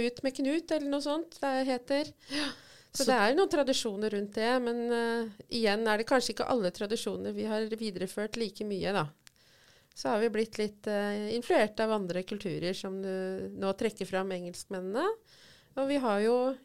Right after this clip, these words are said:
Speaker 1: i Vestfoldmuseene noe opplegg på det. Altså, hva er det som er engelske tradisjoner innført på, på Berger? Men, eh, hva er det egentlig som er, eh, innført også i våre tradisjoner?
Speaker 2: Ja,
Speaker 1: Vi
Speaker 2: for det
Speaker 1: er
Speaker 2: er
Speaker 1: jo
Speaker 2: så
Speaker 1: blitt globale, vi også.
Speaker 2: Mm, mm.
Speaker 1: Mm.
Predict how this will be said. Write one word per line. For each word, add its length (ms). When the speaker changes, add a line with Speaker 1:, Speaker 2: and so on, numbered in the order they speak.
Speaker 1:
i 400
Vestfoldmuseene 960
noe 240
opplegg 460
på 100
det. 160
Altså, 320
hva 300
er 40
det 120
som 160
er 160
engelske 480
tradisjoner 640
innført 400
på, 300
på 80
Berger? 460
Men, 260
eh, 200
hva 300
er 60
det 240
egentlig 160
som 560
er, 320
eh, 360
innført 380
også 240
i 40
våre 360
tradisjoner? 680
Speaker 2:
Ja, 160
Speaker 1:
Vi 60
Speaker 2:
for 120
det 100
Speaker 1:
er 80
Speaker 2:
er 60
Speaker 1:
jo 40
Speaker 2:
så 120
Speaker 1:
blitt 260
globale, 680
vi 140
også. 320
Speaker 2:
Mm, 220
mm. 300
Speaker 1:
Mm. 120